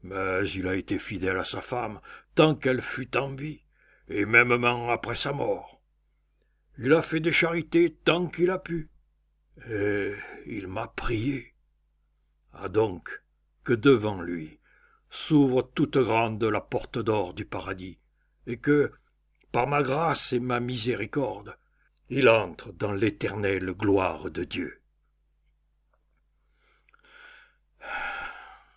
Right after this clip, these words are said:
Saint Pierre finit par s'apaiser et ouvrit.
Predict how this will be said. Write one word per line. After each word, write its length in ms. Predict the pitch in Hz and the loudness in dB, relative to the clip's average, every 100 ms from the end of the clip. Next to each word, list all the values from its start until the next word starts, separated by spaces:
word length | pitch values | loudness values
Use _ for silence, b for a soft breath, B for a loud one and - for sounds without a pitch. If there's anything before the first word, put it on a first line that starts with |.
| B B B B B _ _ _ - | B B B B B _ _ _ -4
Saint 240 | - 107 | 2 2
Pierre 420 | 87 107 107 101 - - | 2 2 2 0 -8 -12
finit 400 | - - 101 95 | -10 -6 -4 -4
par 180 | - - | -4 -2
s'apaiser 640 | - - 104 90 - - _ _ _ _ _ _ _ _ | -2 -2 -4 -4 -6 -10 _ _ _ _ _ _ _ _
et 80 | - | 2
ouvrit. 600 | 120 113 92 - 87 - | 4 4 0 -4 -6 -10